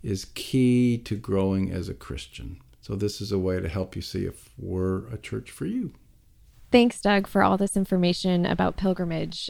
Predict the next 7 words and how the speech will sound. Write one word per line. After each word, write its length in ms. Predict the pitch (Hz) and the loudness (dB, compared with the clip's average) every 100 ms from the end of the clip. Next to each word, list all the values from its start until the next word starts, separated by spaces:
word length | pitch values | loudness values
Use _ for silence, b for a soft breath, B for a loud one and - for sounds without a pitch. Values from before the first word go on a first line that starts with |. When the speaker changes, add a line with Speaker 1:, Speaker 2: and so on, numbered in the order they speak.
| - | -2
Speaker 2:
Um, 340 | 180 170 175 - | -2 -2 -2 0
it's, 400 | 190 - - - - - - - - - - | 0 -2 -12 -12 -12 -14 -16 -18 -20 -16 -2
it's 200 | 196 - | -2 4
definitely 420 | 196 190 196 185 | 2 4 0 2
a 100 | - | 2
worthwhile 840 | 175 185 - 185 180 180 175 175 - - - | 2 2 2 2 2 4 2 0 -6 -6 0
endeavor. 540 | 190 180 185 185 | 4 4 4 2